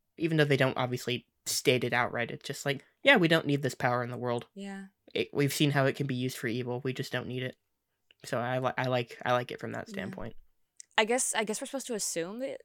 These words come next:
Speaker 2: his <laughs> wand gets repaired because you don't, 'cause you see it
Speaker 1: Or he
Speaker 2: get
Speaker 1: just
Speaker 2: broken.
Speaker 1: Yeah. Yeah, or he just gets a new
Speaker 2: Who
Speaker 1: one. I don't
Speaker 2: owned that
Speaker 1: know.
Speaker 2: wand?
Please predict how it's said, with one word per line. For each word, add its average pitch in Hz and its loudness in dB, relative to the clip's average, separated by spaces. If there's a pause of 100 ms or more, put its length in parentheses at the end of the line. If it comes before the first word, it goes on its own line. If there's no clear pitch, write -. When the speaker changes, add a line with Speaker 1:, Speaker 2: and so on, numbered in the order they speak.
(100)
Speaker 2:
his 240 -8
<laughs> - -
wand 277 -2
gets - 0
repaired - 2
because 370 2
you 302 -2
don't, 277 -6
'cause 262 -2
you 269 2
see 349 2
it - 4
Speaker 1:
Or 190 12
he 202 12
Speaker 2:
get 208 4
Speaker 1:
just 247 4
Speaker 2:
broken. 160 2
Speaker 1:
Yeah. 151 8 (520)
Yeah, 135 8
or 127 2
he 135 4
just - -12
gets - -2
a 190 2
new 208 2
Speaker 2:
Who 247 0
Speaker 1:
one. 247 0
I 240 2
don't 233 2
Speaker 2:
owned 196 0
that 185 0
Speaker 1:
know. 208 0
Speaker 2:
wand? 220 -4